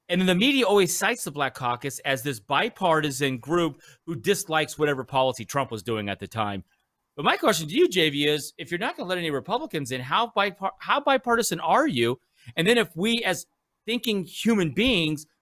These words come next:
think back to the press citing the Black Caucus as this independent arbiter of, of thought process in the Black community,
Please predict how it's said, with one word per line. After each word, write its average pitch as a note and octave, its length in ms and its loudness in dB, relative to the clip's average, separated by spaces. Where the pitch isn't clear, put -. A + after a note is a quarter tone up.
think F#3 160 -8
back G3+ 160 2
to G#3 80 -6
the D#3+ 80 0
press G#3+ 380 0
citing F#3 260 2
the C#3+ 80 0
Black D#3 300 0
Caucus F3+ 580 0
as C#3+ 220 -2
this C#3 260 -2
independent D#3+ 800 -2
arbiter D#3+ 500 4
of, C#3+ 360 2
of B2 380 2
thought G3 280 2
process C3+ 720 -2
in C#3+ 80 -10
the C3 80 -2
Black C#3 260 -2
community, D#3 560 -4